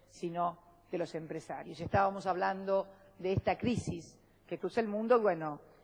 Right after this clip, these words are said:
y yo creo, y lo vamos a proponer, que en la próxima reunión del G veinte también participe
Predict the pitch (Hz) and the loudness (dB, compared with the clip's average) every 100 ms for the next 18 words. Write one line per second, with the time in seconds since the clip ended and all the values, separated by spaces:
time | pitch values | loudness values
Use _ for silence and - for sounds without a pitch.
0 | _ 160 190 - 208 208 214 208 180 165 | _ -4 -2 0 0 4 6 4 2 -2
1 | 160 185 190 208 196 196 214 196 202 - | 0 2 2 2 2 4 2 2 -2 -4
2 | - - - - _ - 190 - - - | -16 -20 -20 -20 _ -4 -4 -4 -14 -20
3 | _ _ - 160 160 - 196 - 190 185 | _ _ -18 -14 -10 -2 -2 -2 -6 -4
4 | 185 196 170 156 190 185 180 185 185 202 | -4 -8 -8 -6 -4 -4 -4 -8 -6 -6
5 | 220 175 160 - 156 - 160 170 165 | -6 -6 -6 -6 -10 -12 -10 -8 -10